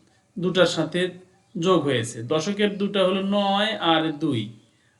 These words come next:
আর এই এক আসলো, এই হাতে ছিল এক। আবার দেখো, এখানে বারোর দুই থাকবে, হাতে যে এক ছিল,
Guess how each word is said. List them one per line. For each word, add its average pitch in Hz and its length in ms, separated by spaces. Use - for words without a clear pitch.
আর 160 200
এই 196 300
এক 190 260
আসলো, 175 380
এই 175 240
হাতে 151 300
ছিল 139 240
এক। 120 380
আবার 220 320
দেখো, 214 220
এখানে 208 640
বারোর 180 520
দুই 190 220
থাকবে, 190 640
হাতে 208 680
যে 180 260
এক 175 420
ছিল, 190 420